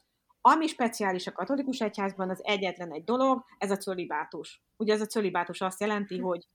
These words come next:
Speaker 1: ö, papi nőtlenség, vagyis nem lehet tulajdonképpen nőt, ö, elvenni, nővel házasodni. Ez ugye mondjuk nem jelenti azt, hogy a papoknak egy bizonyos részének nem volt mondjuk, ö, egyébként nem, ö, hiteles, vagy nem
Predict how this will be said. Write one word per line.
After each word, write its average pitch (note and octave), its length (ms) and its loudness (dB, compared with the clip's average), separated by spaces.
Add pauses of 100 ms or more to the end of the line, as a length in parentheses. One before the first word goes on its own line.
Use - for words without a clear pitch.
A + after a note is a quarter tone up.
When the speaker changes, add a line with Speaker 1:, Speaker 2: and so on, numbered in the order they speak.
(180)
Speaker 1:
ö, E3 140 -4
papi G#3 280 0
nőtlenség, G3 680 0
vagyis F#3 240 -2
nem F3 180 -4
lehet E3 320 -8 (160)
tulajdonképpen F3 760 -6
nőt, F#3 480 0
ö, F3+ 80 -6 (140)
elvenni, A3 640 0
nővel F3+ 240 -6
házasodni. G3+ 560 0
Ez F#3+ 120 -4
ugye F#3 140 -4
mondjuk F#3 220 -4
nem F#3+ 140 -2
jelenti F3 300 -4
azt, F3 140 -6
hogy F3+ 100 -8
a F3 80 -6
papoknak F3 500 -8 (300)
egy F3 140 -6
bizonyos F3 360 -6
részének F3 500 -4
nem F3+ 160 -4
volt E3+ 300 -4 (260)
mondjuk, F#3 320 0
ö, F3+ 160 -4 (280)
egyébként F3+ 500 -6
nem, G3 500 0
ö, F#3 200 -2 (420)
hiteles, G3+ 560 2
vagy G3 160 0
nem F#3+ 320 -2